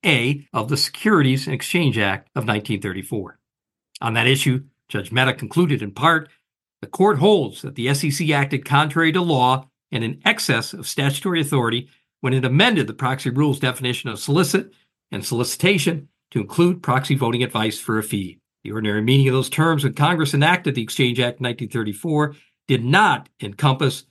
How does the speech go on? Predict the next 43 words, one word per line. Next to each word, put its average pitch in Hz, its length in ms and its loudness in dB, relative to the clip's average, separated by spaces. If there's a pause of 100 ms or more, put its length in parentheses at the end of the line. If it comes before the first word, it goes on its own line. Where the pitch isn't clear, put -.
(160)
voting 156 360 2
advice 123 520 0 (320)
delivered 135 380 2
by 113 160 0
a 101 60 -4
person 165 380 0
or 190 60 -2
firm 117 380 0 (220)
with 110 160 -4
no 135 300 4
interest 127 500 -2 (160)
in 104 120 -6
the 110 120 2
outcome 113 320 -2
of 101 80 -6
the 107 60 -6
vote. 95 240 -10 (560)
Accordingly, 170 560 4
the - 60 -20
court 135 320 -2
grants 143 280 0
plaintiff's - 400 -4
motion 160 460 0 (260)
and 110 80 -14
denies 123 480 0
the 170 80 -2
motions 131 360 -2
filed 143 580 2
by 135 180 2
the 180 180 4
S 147 180 -2
E 143 80 2
C 120 560 -4
and 139 500 2
the 156 80 -4
National 131 380 -2
Association 110 540 -4
of 110 60 -6
Manufacturers. 98 840 -10 (1040)
The - 40 -12
decision 143 440 2
effectively 110 460 -4
vacates 160 760 2